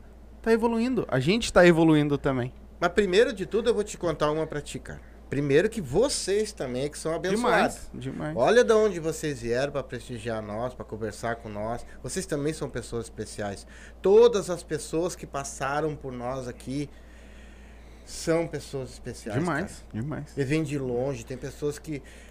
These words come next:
Speaker 1: Pô, a galera
Speaker 2: Pega,
Speaker 1: tá
Speaker 2: tem
Speaker 1: vindo
Speaker 2: gente
Speaker 1: de,
Speaker 2: que pega
Speaker 1: da
Speaker 2: Uber.
Speaker 1: serra.
Speaker 2: É, e, então, assim, ó, por favor, cara, tá, nós também somos muito gratos, sabe, por,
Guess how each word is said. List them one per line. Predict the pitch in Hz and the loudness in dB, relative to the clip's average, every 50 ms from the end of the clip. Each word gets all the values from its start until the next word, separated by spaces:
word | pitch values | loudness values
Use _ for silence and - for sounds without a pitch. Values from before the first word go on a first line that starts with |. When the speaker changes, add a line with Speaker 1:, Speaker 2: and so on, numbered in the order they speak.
| - - | -4 0
Speaker 1:
Pô, | - - 330 240 | 2 2 2 2
a | 196 | 2
galera | 139 143 143 156 165 170 | 2 4 6 6 4 4
Speaker 2:
Pega, | 156 - 185 | 2 0 0
Speaker 1:
tá | 170 180 | 0 0
Speaker 2:
tem | 180 180 165 156 | 2 2 2 4
Speaker 1:
vindo | |
Speaker 2:
gente | - 175 180 180 | 2 2 2 2
Speaker 1:
de, | 170 165 | 2 2
Speaker 2:
que | 156 | 4
pega | 151 165 147 143 165 143 | 4 4 4 4 4 6
Speaker 1:
da | 135 151 | 6 6
Speaker 2:
Uber. | 156 | 6
Speaker 1:
serra. | - - - 175 185 208 214 185 170 135 120 - - - - - | 6 6 6 6 8 6 6 6 4 2 0 -4 -10 -16 -14 -10
Speaker 2:
É, | 127 131 135 117 - - | -8 -8 -8 -8 -6 -6
e, | 170 170 - - 180 | -6 -6 -4 -4 -6
então, | 165 - 185 170 185 | -4 -2 0 0 0
assim, | 185 - - - 208 | -2 -4 -4 -4 -4
ó, | 196 165 160 - - | -4 -6 -8 -10 -8
por | 196 233 | -6 -6
favor, | 233 - 233 202 151 156 170 175 175 165 | -6 -6 -8 -8 -6 -6 -6 -6 -6 -6
cara, | - 139 120 117 | -6 -6 -6 -6
tá, | 110 - 139 131 | -8 -8 -10 -8
nós | 117 139 147 160 175 170 | -6 -4 -4 -4 -4 -4
também | - 175 160 165 180 | -4 -4 -4 -4 -4
somos | 175 - 180 175 175 | -6 -8 -8 -6 -6
muito | 165 156 151 151 151 160 175 185 170 - 151 | -4 -4 -2 -2 0 0 0 -2 -2 -4 -6
gratos, | 131 131 127 123 135 143 143 - - | -2 0 0 2 0 0 -2 -6 -8
sabe, | - 135 123 127 123 113 - | -4 -4 -4 -4 -4 -8 -12
por, | - 135 131 131 123 123 | -10 -8 -6 -6 -6 -6